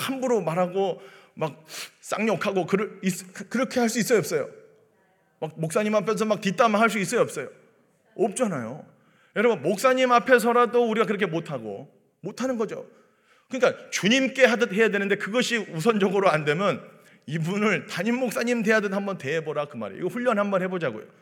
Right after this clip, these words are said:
할렐루야. 주님께 하듯 대할 수 있는, 사람을 차별화해야 대하지 말고 모든 사람 한 사람 한 사람 다 주님 대하듯 다 존경하는 마음으로, 정말로 섬기는 마음으로 대할 수 있는 진짜 거듭난 주의 백성들 되시기를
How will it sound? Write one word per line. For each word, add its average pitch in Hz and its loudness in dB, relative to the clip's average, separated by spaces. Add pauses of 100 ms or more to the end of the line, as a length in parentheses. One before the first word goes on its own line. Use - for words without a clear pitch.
(120)
할렐루야. 160 2 (880)
주님께 170 -4
하듯 147 -6
대할 135 2
수 135 -10
있는, 113 -10
사람을 208 0
차별화해야 220 2
대하지 165 -2
말고 92 -10 (360)
모든 202 -4
사람 208 4
한 208 -2
사람 185 0
한 170 -4
사람 165 -2 (300)
다 123 -12
주님 151 -4
대하듯 147 -4 (180)
다 - -16 (160)
존경하는 160 -2
마음으로, 151 -4 (280)
정말로 185 0
섬기는 226 -4
마음으로 143 -2
대할 156 4
수 220 -6
있는 160 0 (380)
진짜 135 -4
거듭난 131 -6
주의 131 -4
백성들 117 -6
되시기를 117 -4